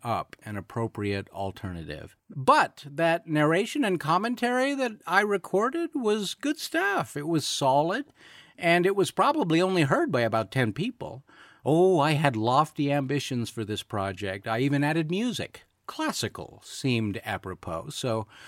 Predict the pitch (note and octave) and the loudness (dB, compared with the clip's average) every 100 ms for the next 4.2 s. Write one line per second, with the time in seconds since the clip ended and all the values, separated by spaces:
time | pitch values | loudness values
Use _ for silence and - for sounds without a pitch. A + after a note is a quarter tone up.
0 | - - C3 C3+ B2+ - C#3 C#3+ A#2+ F#2+ | -20 -6 -2 0 -2 0 0 2 0 0
1 | A#2 A#2 G2+ G2+ F#2 - E2+ D#2 E2+ E2 | -2 -2 -4 -4 -4 -6 -8 -10 -14 -16
2 | _ - - - _ - - C#4 G3 A#2 | _ -20 -20 -20 _ -12 2 6 6 4
3 | F3 - - C#3 C3+ - - C#3 C3+ B2 | -2 -8 -2 0 0 -4 -2 0 2 0
4 | A#2+ | -2